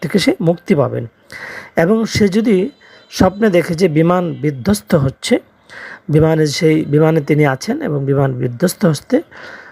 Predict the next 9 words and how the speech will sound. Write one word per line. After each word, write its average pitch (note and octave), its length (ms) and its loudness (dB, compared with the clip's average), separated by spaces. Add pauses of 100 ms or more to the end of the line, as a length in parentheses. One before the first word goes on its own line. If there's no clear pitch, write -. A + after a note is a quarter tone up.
(160)
আহ, C#3+ 220 2
বিধ্বস্ত C#3+ 520 0
হইতেছে, D#3+ 520 0 (600)
তাহলে A#3 460 2 (480)
সে E3 380 2 (220)
অসৎভাবে F3+ 720 2
অর্থ - 380 -4
উপার্জন D3+ 460 0
করবে, F3 440 0